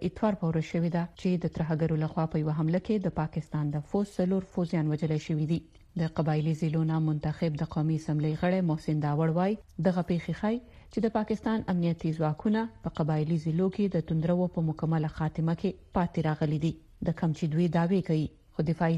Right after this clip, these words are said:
څېړنکار بریګیډیر ریټایرډ سید نذیر وای چې په یوه سیمه کې امن جوړول مدام لا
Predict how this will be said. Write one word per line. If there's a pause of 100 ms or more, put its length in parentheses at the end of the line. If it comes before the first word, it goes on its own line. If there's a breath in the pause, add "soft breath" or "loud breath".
څېړنکار (140)
بریګیډیر
ریټایرډ
سید
نذیر
وای
چې
په
یوه
سیمه
کې
امن
جوړول (300)
مدام
لا